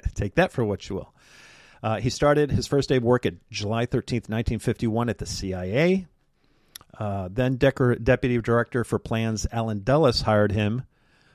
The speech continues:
on Ira Baldwin's recommendation.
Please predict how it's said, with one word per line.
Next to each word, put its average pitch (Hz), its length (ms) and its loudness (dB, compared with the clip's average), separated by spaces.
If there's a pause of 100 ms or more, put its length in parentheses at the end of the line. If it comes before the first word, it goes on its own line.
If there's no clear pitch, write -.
on 110 280 -4
Ira 123 340 6
Baldwin's 107 920 2 (500)
recommendation. 82 800 -8